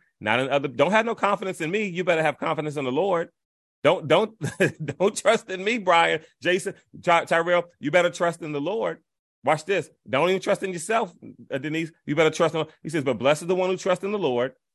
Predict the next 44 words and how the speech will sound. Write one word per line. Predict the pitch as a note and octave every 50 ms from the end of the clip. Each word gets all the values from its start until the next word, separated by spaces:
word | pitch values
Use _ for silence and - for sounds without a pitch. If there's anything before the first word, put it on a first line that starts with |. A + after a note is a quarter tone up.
| _ _ _ _ -
whose | C#3+ A#2+ -
confidence | - - C3+ C3+ C#3 - D3+ D#3 D3+ D3+
is | D#3+ D#3+ -
in | E3+ D#3+ E3
him." | E3+ D3+ A2 E2+ E2 E2+ F2
Verse | G#2 A2+ A#2+ A#2+ -
eight | D3+ D3+ A#2+ G2 - - _ _ _ _
says, | - B2+ A2+
They | G#2 B2+ C3 D3
will | D#3+ F3
be | D#3 F#3 F#3
like | F3+ E3+ E3+ E3+
a | F#3+ F#3
tree | - - - F3+ D#3 B2+ A2+ A2+ A#2+ C3 - _ _ _ _ _
that | - A2 G#2
is | G#2+ -
planted | - - - D3 D#3+ E3+ F3+ F#3+ F#3+
by | D3 F3 E3+ F3
the | E3 F3
water, | F3 D3+ D3+ D3+ C3+ A#2+ A2 G2+ F#2+ G2 - _ _ _ _
that | B2 A#2+ A2+
sends | - - - - E3+ F#3 G3 G3 G3 G3 F#3+ D#3+ -
out | - D#3+ E3+ E3 D#3
its | E3+ D3+ C#3 C#3+
roots | C#3 D#3 E3+ E3 - -
to | - E3+
the | C#3+ D3+
stream. | D3 - - E3 F3 D3+ A#2 F2+ D#2 D2 - _ _ _ _ _ _ _ _ _ _ _
Who, | - E3 D#3 D#3+ D#3
watch | D3 D#3 E3 D#3+ D#3+
this, | E3 C#3 -
who | D#3 C#3+
sends | C3+ - - - F3+ G3 G#3+ A3 A3 A3 - -
out | D3+ E3+ F#3 F3+
its | F3 D#3 - -
roots | C#3 C3+ D3 F#3+ F#3+ E3 C#3 - - -
to | - - C3
connect | - - B2+ A#2 B2+ C#3+ E3 F#3 F3+ - -
to | F#3 F3+
a | F3
place | F3 - - F#3 E3+ F3 F#3 -
where | C#3+ C#3 C3
there's | B2 C#3 C#3 C#3+ B2+ B2
life. | C3 C#3 D3+ D#3+ D#3+ D3 G#2 -